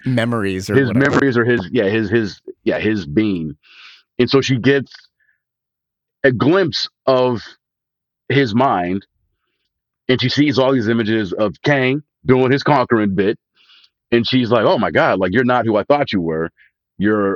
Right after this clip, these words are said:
Speaker 2: a tyrant, you're this, you're that." And so she destroys the core, you know,
Speaker 1: But he,
Speaker 2: she
Speaker 1: at this point, as soon as he realizes that she, that he, she saw in his mind, he stands up and he's like, "Look, let's just leave. I'll let you live."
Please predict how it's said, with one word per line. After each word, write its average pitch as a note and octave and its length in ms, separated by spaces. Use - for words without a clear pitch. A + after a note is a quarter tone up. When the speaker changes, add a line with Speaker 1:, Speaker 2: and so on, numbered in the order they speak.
Speaker 2:
a F#2 80
tyrant, B2+ 500
you're G2 180
this, B2+ 280
you're G2 100
that." A#2+ 280
And A2+ 120
so A#2 340
she A2+ 380
destroys D#3 500
the C#3+ 120
core, A#2 540
you G#2 80
know, G2+ 80
Speaker 1:
But G2+ 240
he, - 100
Speaker 2:
she - 200
Speaker 1:
at F#3+ 160
this F#4+ 120
point, - 320
as D#3+ 100
soon C4 160
as C#4 160
he B3 300
realizes C#3+ 580
that G#2+ 260
she, F#3 460
that A#2+ 140
he, - 240
she - 200
saw E3+ 200
in D3 160
his C#3+ 200
mind, F#2+ 300
he B2 100
stands B2 380
up B2 120
and A2+ 60
he's A2 100
like, G#2 120
"Look, A2 160
let's G2+ 160
just G#2 220
leave. D#3 360
I'll F#2+ 200
let F#2+ 200
you G2 60
live." D3+ 320